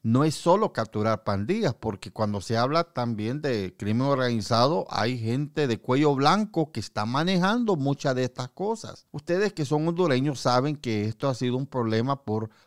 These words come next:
mucho tiempo. Entonces muchos analistas están saliendo a decir, "Bueno, está bien lo que está haciendo la presidenta, qué bien que ella quiere hacer algo", pero la pregunta es, ¿se va a poder lograr? ¿Es suficiente? Ah, esa es la pregunta.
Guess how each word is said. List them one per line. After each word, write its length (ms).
mucho 480
tiempo. 480
Entonces 320
muchos 260
analistas 540
están 260
saliendo 420
a 60
decir, 240
"Bueno, 260
está 280
bien 260
lo 80
que 120
está 160
haciendo 280
la 140
presidenta, 580
qué 240
bien 300
que 140
ella 180
quiere 500
hacer 340
algo", 520
pero 200
la 160
pregunta 560
es, 220
¿se 160
va 120
a 100
poder 220
lograr? 640
¿Es 180
suficiente? 1160
Ah, 320
esa 240
es 80
la 160
pregunta. 580